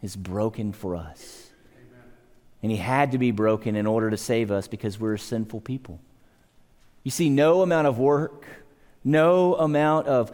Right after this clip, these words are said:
of breaking our own selves will restore us to the Father. God is holy,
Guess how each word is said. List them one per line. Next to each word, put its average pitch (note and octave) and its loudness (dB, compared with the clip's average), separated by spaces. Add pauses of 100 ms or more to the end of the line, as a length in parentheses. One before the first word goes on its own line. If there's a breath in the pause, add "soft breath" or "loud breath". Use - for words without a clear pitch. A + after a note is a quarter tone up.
(120)
of A#2 -2
breaking F3+ 2
our C#3 -2
own G3 -2
selves - -8 (1080)
will A2+ -2
restore C3 -2
us F#2+ -4
to - -8
the G2 -6
Father. F#2+ -8 (1160)
God D3 2
is C#3+ 0
holy, A#2+ -4